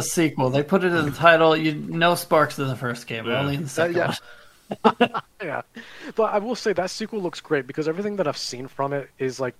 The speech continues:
Speaker 1: pretty much what I wanted out of this. I want the more open areas. You know, I don't want to go from fight to fight to fight to fight to fight. You know, I, I, you know, make it a, make me,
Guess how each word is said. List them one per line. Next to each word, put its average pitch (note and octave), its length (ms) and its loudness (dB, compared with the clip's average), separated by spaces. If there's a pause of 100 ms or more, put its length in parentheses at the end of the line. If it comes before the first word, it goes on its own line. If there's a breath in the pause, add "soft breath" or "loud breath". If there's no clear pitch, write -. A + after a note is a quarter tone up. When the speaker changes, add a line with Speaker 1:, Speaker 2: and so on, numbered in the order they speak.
(100)
Speaker 1:
pretty D3 160 -2
much C#3+ 200 -6
what B2+ 140 0
I A#2 60 0
wanted A2+ 280 -6
out G2+ 100 -6
of F#2 120 -12
this. - 300 -14 (320 loud breath)
I - 120 -2
want D3+ 240 0
the F3+ 80 0
more C#3+ 260 0
open A#2+ 300 -2
areas. A#2+ 800 0
You C#3 100 -4
know, B2 120 0
I A#2 120 0
don't C3 260 -2
want C3 260 -2
to B2+ 100 -4
go A#2 340 2
from A#2 180 -10
fight A2 300 -8
to - 60 -10
fight G#2+ 240 -6
to A#2 40 -12
fight G#2+ 240 -6
to - 80 -14
fight G#2 220 -8
to - 80 -20
fight. - 400 -8 (460 soft breath)
You A#2+ 100 0
know, G#2+ 180 -2
I, A2+ 220 -2
I, A#2+ 220 -2
you B2+ 100 0
know, A#2 100 0
make A#2+ 320 -2
it D3+ 60 4
a, C3+ 60 0 (120)
make D3 300 -2
me, C#3+ 420 -4